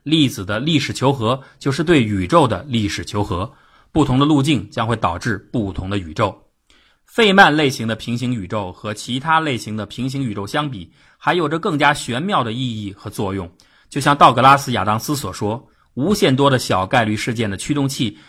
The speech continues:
是一种一瞬间飞越星座距离的奇妙方法。”而不需要我们在高维空间中讨论来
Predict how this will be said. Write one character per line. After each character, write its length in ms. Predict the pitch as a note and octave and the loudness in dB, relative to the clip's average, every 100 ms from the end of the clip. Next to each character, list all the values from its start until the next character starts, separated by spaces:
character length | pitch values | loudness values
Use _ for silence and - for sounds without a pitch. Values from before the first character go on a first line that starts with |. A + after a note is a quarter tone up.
| _ | _
是 180 | - F#3 | 0 2
一 120 | E3 | 4
种 180 | B2+ G2+ | 2 0
一 160 | A#2+ | 0
瞬 180 | D3+ C#3 | 0 0
间 280 | A2+ B2 B2+ | 2 0 -2
飞 300 | - C#3 C#3 | -6 0 2
越 180 | C3+ G#2+ | 2 0
星 260 | - C3+ C3 | 0 0 2
座 160 | A#2 | 2
距 160 | G#2 B2+ | 0 -2
离 160 | G#2 | 0
的 220 | G#2 G#2 - | -2 -4 -6
奇 300 | - G2+ G#2+ | -8 -2 2
妙 200 | B2 F#2 | 2 2
方 240 | A#2 A#2 | 2 2
法。” 240 | G2 D#2 - - - | 2 -2 -6 -20 -10
而 100 | - | -2
不 160 | A2+ C#3+ | 2 2
需 180 | C3 D#3 | 4 8
要 120 | C3+ | 8
我 140 | G2+ | 6
们 180 | F2+ G2 | 0 -2
在 160 | G#2+ F#2+ | -2 0
高 220 | D3 D#3 | 4 4
维 180 | C3+ A2+ | 2 -2
空 180 | - B2+ | -4 -2
间 200 | B2+ B2 | -2 -2
中 200 | B2+ C3 - - | -4 -6 -12 -16
讨 180 | - G2+ | -8 -4
论 160 | A2 | -2
来 240 | G2+ A2+ | -2 -2